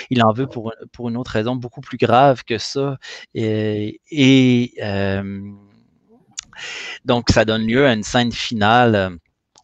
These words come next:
un peu plus tragique, je dirais. Mais en, en dehors de ça, c'est le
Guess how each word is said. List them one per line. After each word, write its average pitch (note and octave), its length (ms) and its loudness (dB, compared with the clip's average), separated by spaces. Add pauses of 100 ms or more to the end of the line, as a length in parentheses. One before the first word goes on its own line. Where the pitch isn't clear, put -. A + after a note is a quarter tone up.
(120)
un B2+ 120 -2
peu B2 160 -2
plus C3+ 340 -6
tragique, G#2+ 640 0
je C3+ 120 2
dirais. C3 420 4 (760)
Mais A#2+ 600 0
en, A2+ 80 0
en G#2 380 2
dehors A2 340 4
de G#2+ 120 -6
ça, F3+ 200 -4
c'est C3 200 -2
le G#2+ 160 -6